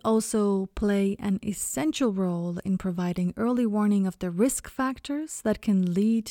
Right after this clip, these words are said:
to the huge crimes against humanity, like ethnic cleansing, like war crimes and genocide. And I've also linked to an older interview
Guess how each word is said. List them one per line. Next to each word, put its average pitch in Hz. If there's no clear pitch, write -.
to 190
the 180
huge 196
crimes 175
against 185
humanity, 180
like -
ethnic 196
cleansing, 185
like 202
war 190
crimes 196
and 196
genocide. -
And 180
I've 214
also 214
linked 214
to 220
an 196
older 233
interview 190